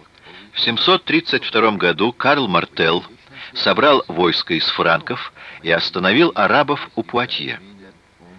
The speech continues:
Долгое время шла война между франками и арабами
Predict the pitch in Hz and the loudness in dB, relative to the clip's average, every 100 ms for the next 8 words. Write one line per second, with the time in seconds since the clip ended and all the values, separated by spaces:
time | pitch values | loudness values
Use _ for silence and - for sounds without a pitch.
0 | - 113 156 156 156 151 113 - 95 85 | -4 0 2 2 2 2 0 -2 0 2
1 | 87 101 95 82 78 82 - 92 82 - | 2 2 0 0 -4 -6 -2 -2 -2 -4
2 | 80 76 82 82 117 117 110 | -6 -4 0 0 0 -2 -2